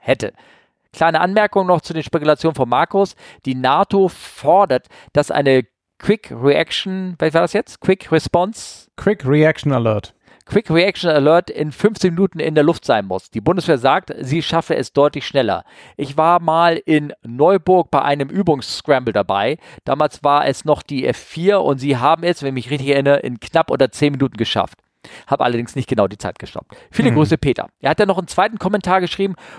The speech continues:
Speaker 1: und, äh, den werde ich jetzt auch noch, äh, verlinken. Da hat er so eine Webseite raufgeschrieben, die noch die ganzen chronologischen Abflüge genau,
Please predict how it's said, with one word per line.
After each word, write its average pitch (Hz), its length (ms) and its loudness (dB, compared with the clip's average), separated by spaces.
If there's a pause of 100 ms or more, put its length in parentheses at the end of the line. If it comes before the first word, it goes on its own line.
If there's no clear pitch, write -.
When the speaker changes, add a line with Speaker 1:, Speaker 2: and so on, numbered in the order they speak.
Speaker 1:
und, 165 320 0
äh, 151 240 4
den 151 180 -2
werde 160 140 2
ich - 100 -8
jetzt - 280 -2
auch 143 260 -2
noch, 160 220 2
äh, 135 180 4
verlinken. 165 300 -2
Da 135 120 0
hat 156 120 0
er 143 120 4
so 139 80 -2
eine 123 140 0
Webseite 156 520 0
raufgeschrieben, 135 480 -4
die 135 140 -4
noch 135 200 0 (320)
die 127 80 -8
ganzen 143 300 -2
chronologischen 131 880 0
Abflüge 123 520 -2
genau, 120 600 2